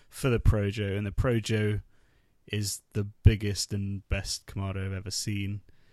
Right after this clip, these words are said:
It's got, like, eight millimeter thick stainless steel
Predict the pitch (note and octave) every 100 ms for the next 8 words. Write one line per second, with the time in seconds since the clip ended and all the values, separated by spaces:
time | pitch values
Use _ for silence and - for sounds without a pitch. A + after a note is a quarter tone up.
0 | - - - - - - - - G#2+ -
1 | G#2+ A2 G2+ G2 G2+ G2 - - - G#2
2 | - - - - - - - G2+ G2+ G2
3 | G#2+ - - G#2+ G#2 G#2+ G#2 G2+